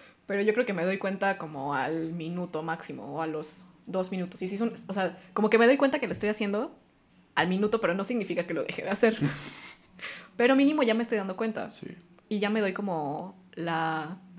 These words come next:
Speaker 1: capacidad o ya me doy como el espacio para des-, para orientar mi pensamiento a otro lado
Speaker 2: Ujú.
Speaker 1: y ya dejar de sentir esa emoción.
Speaker 2: Sí,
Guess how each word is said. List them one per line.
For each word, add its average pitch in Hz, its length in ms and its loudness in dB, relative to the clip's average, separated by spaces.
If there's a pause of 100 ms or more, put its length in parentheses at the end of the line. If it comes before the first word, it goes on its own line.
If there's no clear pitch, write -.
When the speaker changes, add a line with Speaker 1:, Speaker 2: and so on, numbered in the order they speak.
Speaker 1:
capacidad 170 580 0
o 185 60 0
ya 175 120 0
me 185 120 -2
doy 175 120 0
como 185 180 -4
el 156 60 -2
espacio 175 380 -6
para 151 180 -8
des-, 151 200 -10
para 151 560 -2
orientar 175 560 -2
mi 196 60 -8
pensamiento 170 440 -10
a 180 40 -4
otro 175 140 -10
lado 185 380 -2
Speaker 2:
Ujú. 135 260 -2 (380)
Speaker 1:
y 185 140 -8
ya 196 120 -2
dejar 190 280 -4
de 170 60 -8
sentir 151 260 -12
esa 151 140 -14
emoción. 185 320 -16 (440)
Speaker 2:
Sí, 180 360 0